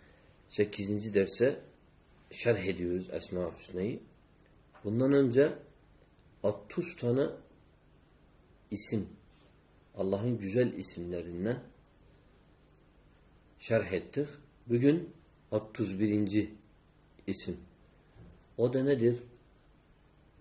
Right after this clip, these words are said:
Allah'ın en sevdiği isimlerinden birisi. Ar-Rahman. Öyle Teala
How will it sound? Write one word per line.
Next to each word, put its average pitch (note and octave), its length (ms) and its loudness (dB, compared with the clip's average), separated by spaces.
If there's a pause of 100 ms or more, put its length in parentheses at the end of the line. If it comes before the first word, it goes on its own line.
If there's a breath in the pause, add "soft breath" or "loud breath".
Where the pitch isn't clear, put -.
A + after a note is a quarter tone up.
(920)
Allah'ın G#2+ 440 0
en B2+ 120 0
sevdiği G#2 560 0
isimlerinden F2 680 -4 (100)
birisi. - 260 -20 (1400)
Ar-Rahman. G2+ 880 0 (3500)
Öyle A2+ 440 10 (200)
Teala B2 580 4